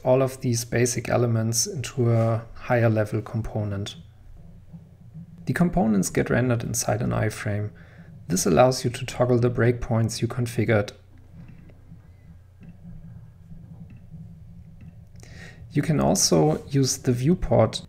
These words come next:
mode, which shows all of the configured viewports at once. This is especially helpful if you are developing a responsive website.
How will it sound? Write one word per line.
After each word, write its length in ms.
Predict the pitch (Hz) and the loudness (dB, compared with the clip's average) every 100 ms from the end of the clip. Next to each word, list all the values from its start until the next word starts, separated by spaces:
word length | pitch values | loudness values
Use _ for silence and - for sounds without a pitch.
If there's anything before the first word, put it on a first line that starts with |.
| - | -2
mode, 400 | 120 113 135 - - - - - - - - - - 165 - - - - - - - - - - - - | 4 4 4 0 -12 -18 -18 -18 -18 -20 -20 -18 -16 -14 -14 -16 -16 -16 -14 -14 -14 -14 -16 -16 -14 -4
which 380 | - 123 - - | 0 0 -2 -4
shows 500 | - - 147 151 - - - | -2 4 4 4 2 -4 0
all 180 | - 139 | 6 6
of 220 | 143 - | 6 0
the 420 | - 127 123 - - | 4 6 6 4 -2
configured 560 | - 123 117 - 127 120 | -4 -2 0 2 4 4
viewports 680 | 120 123 120 - 113 113 - | 2 0 0 2 2 2 -2
at 140 | - | -2
once. 460 | 117 104 98 - - - - - - - | 0 2 0 -4 -8 -12 -10 -10 -12 2
This 160 | 196 | 2
is 200 | 185 165 | 2 -2
especially 680 | - 135 - 139 135 123 120 | -4 -4 0 0 2 4 4
helpful 420 | 117 117 - 131 | 4 2 0 -2
if 200 | 123 - | -2 0
you 80 | 120 | 0
are 80 | 113 | 2
developing 680 | 113 110 117 117 120 120 117 | 0 2 2 2 0 -2 0
a 60 | |
responsive 720 | 120 117 - 117 113 117 - - | 0 -2 0 -2 0 -2 -4 0
website. 540 | 110 - 117 107 | 0 0 0 0